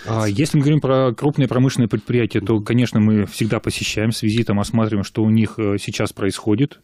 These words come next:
И те, кто, те предприятия, которые подходят под критерии, конечно, предлагаем зайти в наш проект повышения производительности труда,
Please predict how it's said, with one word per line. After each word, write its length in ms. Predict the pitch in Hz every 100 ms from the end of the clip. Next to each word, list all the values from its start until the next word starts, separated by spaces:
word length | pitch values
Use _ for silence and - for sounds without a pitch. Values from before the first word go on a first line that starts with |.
| -
И 260 | 113 113 107 101 95 131 -
те, 140 | 127
кто, 140 | - 104 113
те 120 | 135
предприятия, 400 | 113 110 123 -
которые 280 | 110 117 104
подходят 340 | 104 - 107
под 120 | 101
критерии, 340 | - 110 123 107
конечно, 340 | 104 101 -
предлагаем 440 | 104 107 110 107 98
зайти 260 | 107 101
в 60 | 98
наш 140 | 101 -
проект 240 | 107 95
повышения 340 | 104 98 107
производительности 540 | 95 101 98 98 98 -
труда, 360 | - 95 139